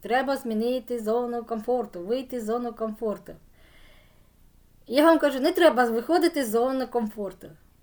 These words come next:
Просто її треба розширити далі, чим просто на витягнуту руку. Почати із спілкування з людьми,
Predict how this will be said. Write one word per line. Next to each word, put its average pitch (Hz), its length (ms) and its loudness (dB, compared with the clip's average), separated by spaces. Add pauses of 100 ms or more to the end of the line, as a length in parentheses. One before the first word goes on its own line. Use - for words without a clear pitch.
Просто 277 440 0
її 254 160 0
треба 233 520 0
розширити 262 1000 -2 (200)
далі, 269 340 0
чим 208 200 -8
просто 233 380 -4
на 208 120 -4
витягнуту 214 640 -6
руку. 202 360 -10 (1300)
Почати 302 640 0
із 320 340 0
спілкування 277 760 0
з 208 100 -6
людьми, 320 640 -2